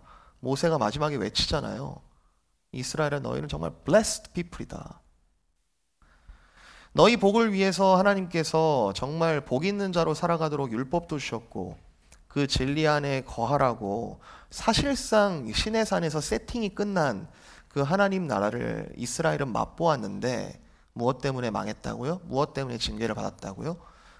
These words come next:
교만하여, 교만하여. 그런데 여기가 반전이에요. 이 교만한 자들이 패망한 거, 소망이 없거든요. 끝났거든요. 그리고 끝나야 돼-, 끝나야 되는 게 맞거든요.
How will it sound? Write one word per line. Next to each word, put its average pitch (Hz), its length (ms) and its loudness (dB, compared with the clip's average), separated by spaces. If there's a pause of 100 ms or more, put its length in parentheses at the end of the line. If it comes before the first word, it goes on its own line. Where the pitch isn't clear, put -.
(140)
교만하여, 117 1120 -4 (440)
교만하여. 104 760 -12 (3000)
그런데 196 320 2
여기가 147 300 4
반전이에요. 110 680 -4 (340)
이 147 120 -4
교만한 170 560 4
자들이 143 400 2
패망한 185 540 2
거, 101 120 0
소망이 190 380 0
없거든요. 151 600 -2 (100)
끝났거든요. 170 840 -2 (120)
그리고 123 240 -6
끝나야 165 760 0
돼-, - 340 -6
끝나야 196 420 2
되는 139 200 -4
게 147 100 -4
맞거든요. 123 680 -4